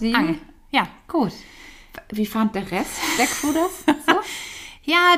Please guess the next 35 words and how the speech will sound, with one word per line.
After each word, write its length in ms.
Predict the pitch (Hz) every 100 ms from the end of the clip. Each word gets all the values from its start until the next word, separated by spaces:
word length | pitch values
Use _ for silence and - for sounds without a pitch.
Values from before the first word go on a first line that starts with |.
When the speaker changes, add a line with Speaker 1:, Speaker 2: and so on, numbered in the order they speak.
| 339
Speaker 2:
der 240 | 262 240
hat 280 | 285 - -
mich 200 | 233 233
schon 440 | 254 233 226 220
leicht 420 | 214 220 269 - -
irritiert 580 | 233 233 - 220 208
angeguckt, 600 | 190 208 240 240 269 -
Speaker 1:
Mhm. 80 | 226
Speaker 2:
als 180 | 226 233
ich 140 | 240
da 180 | 226 233
dann 220 | 240 233
aus 220 | - 220 233
dem 180 | 233
Zimmer 320 | 233 240 240 247
stapfte 680 | - 240 - - 262 262
und 360 | 214 214 214 202
meinten, 580 | 208 214 220 214 202 -
"Ah, 400 | - 202 208 214
Frau 240 | - - 202
Leiber, 400 | 196 208 208 202
also 320 | 208 202 202 - - - - - - - - - _ -
tut 220 | 208 247
uns 180 | 233 220
echt 320 | - 226 -
leid, 280 | 190 208 220
aber 140 | 185 185 - -
die 160 | 208 233
müssen 340 | 254 247 254
wir 140 | 233
schon 380 | 233 - 269 269
auf 240 | - 226 -
dem 140 | 220
Zimmer 340 | - 247 226
lassen." 500 | 165 170 - 208 214